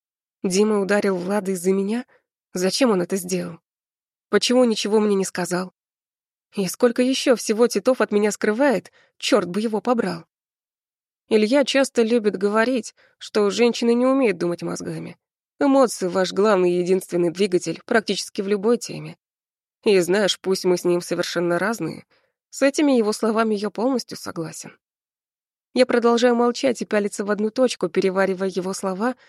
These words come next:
и вспоминая, что нечто похожее мне говорил сам Титов. Ты не думаешь головой, а мыслишь эмоциями. В этом заключается твоя главная ошибка.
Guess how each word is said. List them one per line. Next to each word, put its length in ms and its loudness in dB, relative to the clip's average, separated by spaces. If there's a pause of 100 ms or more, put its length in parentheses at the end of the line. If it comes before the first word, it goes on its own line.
(480)
и 60 0
вспоминая, 500 2
что 180 2
нечто 300 0
похожее 500 0
мне 140 0
говорил 400 -2
сам 240 -8
Титов. 460 -16 (920)
Ты 100 2
не 120 6
думаешь 320 2
головой, 560 -6
а 120 2
мыслишь 380 -2
эмоциями. 640 -12 (560)
В 120 2
этом 240 2
заключается 580 -6
твоя 240 -4
главная 420 -10
ошибка. 440 -14